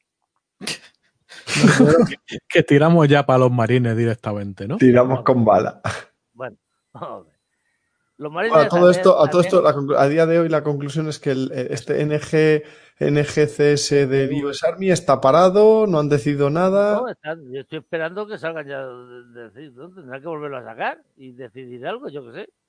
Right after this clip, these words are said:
Speaker 2: Claro, ¿y el sustituto ese del M ciento trece, este A M P V, ese sí o toda-, tampoco?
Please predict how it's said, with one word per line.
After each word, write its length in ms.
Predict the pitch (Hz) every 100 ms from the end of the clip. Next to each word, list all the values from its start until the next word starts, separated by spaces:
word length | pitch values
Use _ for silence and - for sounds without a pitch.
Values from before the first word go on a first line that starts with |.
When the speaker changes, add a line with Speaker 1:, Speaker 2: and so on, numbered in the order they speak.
| _ _
Speaker 2:
Claro, 320 | _ 127 123 -
¿y 120 | 135
el 60 |
sustituto 460 | 120 139 135 147 175
ese 160 | 170 165
del 140 | 160
M 180 | 160 151
ciento 340 | - 156 147
trece, 220 | 143 143
este 220 | 143 - 139
A 60 |
M 220 | 143 143
P 180 | 131 135
V, 280 | 143 160 165
ese 220 | 151 131
sí 320 | 120 151 131 -
o 140 | 113
toda-, 320 | 113 113 110
tampoco? 540 | - 104 135 113 87